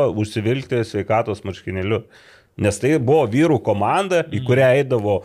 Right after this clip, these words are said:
Speaker 1: miestelio žmonės žiūrėti ir mano tėtis eidavo, ir jo draugai, pažįstami. Nu, ir tai buvo ta piramidė. Dabar toks savotiškas
Speaker 2: Nu, tu
Speaker 1: yra
Speaker 2: ne-, tu nerandi
Speaker 1: statinys
Speaker 2: to,
Speaker 1: tvirtas,
Speaker 2: taip, taip.
Speaker 1: be viršūnių.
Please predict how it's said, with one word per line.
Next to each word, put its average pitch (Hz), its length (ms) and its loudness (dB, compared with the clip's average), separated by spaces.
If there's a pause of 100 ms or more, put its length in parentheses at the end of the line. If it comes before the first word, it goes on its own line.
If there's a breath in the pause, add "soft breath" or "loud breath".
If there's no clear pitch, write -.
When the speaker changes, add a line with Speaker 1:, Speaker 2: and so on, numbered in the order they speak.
(260 loud breath)
Speaker 1:
miestelio 117 760 0
žmonės 123 520 0
žiūrėti 117 680 0
ir 104 120 -2
mano 107 300 0
tėtis 165 480 -2
eidavo, 139 580 0
ir 92 200 -2
jo 92 160 0
draugai, 107 480 0
pažįstami. 143 720 -2 (320 loud breath)
Nu, 131 220 2
ir 143 80 2
tai 160 160 2
buvo 165 340 4
ta 165 240 2 (920)
piramidė. 151 540 2
Dabar 98 320 0
toks 170 320 -2 (140)
savotiškas 170 880 0 (1040 soft breath)
Speaker 2:
Nu, 147 140 -2
tu - 80 0
Speaker 1:
yra 131 100 4
Speaker 2:
ne-, 131 60 0
tu 185 80 0
nerandi 170 200 2
Speaker 1:
statinys 180 300 4
Speaker 2:
to, 127 60 0
Speaker 1:
tvirtas, 175 520 2
Speaker 2:
taip, 113 100 -10
taip. 107 180 -4
Speaker 1:
be 127 120 2
viršūnių. 104 480 -6